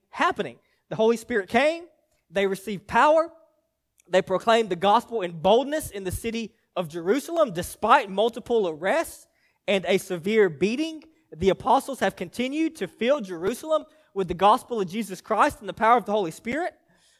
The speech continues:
And unsurprisingly, as they continue to do that, the tension with the religious authorities at that time only continues to rise.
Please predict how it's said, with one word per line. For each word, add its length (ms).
And 320
unsurprisingly, 1080
as 280
they 120
continue 440
to 140
do 180
that, 280
the 80
tension 680
with 180
the 120
religious 460
authorities 720
at 140
that 160
time 300
only 260
continues 560
to 120
rise. 560